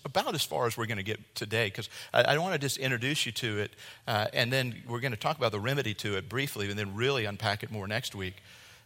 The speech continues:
But the flesh just isn't a little part of you that's one day gonna go away. I used to believe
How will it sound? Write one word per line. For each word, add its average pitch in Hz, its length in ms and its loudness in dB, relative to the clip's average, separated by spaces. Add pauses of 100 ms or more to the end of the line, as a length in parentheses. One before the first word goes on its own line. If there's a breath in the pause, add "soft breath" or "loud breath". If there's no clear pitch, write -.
But 175 140 -2
the 170 80 2
flesh 269 440 2
just - 260 0
isn't 156 260 0
a 135 60 2
little 131 280 0
part 123 360 -2
of 110 120 -4
you 104 160 -4
that's 98 240 -8
one 120 180 -4
day 107 200 -2
gonna 101 260 -6
go 90 240 -6
away. 82 340 -8 (1400 soft breath)
I 139 60 4
used 185 280 0
to 151 80 -2
believe 107 760 -2